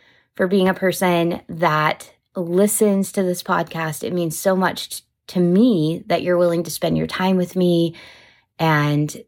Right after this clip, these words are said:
to listen to the information that I'm researching, but I'm putting out into the world, but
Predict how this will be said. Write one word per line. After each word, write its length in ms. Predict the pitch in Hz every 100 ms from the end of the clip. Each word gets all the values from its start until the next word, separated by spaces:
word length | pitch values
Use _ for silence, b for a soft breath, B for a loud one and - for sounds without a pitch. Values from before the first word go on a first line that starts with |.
| _ -
to 160 | - 170
listen 420 | 170 185 180 175
to 100 | 170
the 120 | 160
information 540 | 160 160 170 160 175 160
that 160 | 165 -
I'm 180 | 156
researching, 500 | 170 214 185 160 160
but 200 | 151 165 -
I'm 140 | 170
putting 300 | 170 196 165
out 160 | 156 -
into 180 | 165 165
the 100 | 156
world, 500 | 208 254 247 247 - b b b b b b -
but 460 | 175 165 156 -